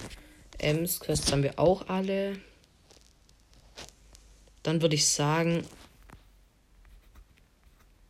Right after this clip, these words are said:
ähm, ja, keine Ahnung.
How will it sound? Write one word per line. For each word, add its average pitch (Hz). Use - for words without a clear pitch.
ähm, 143
ja, 143
keine 143
Ahnung. 156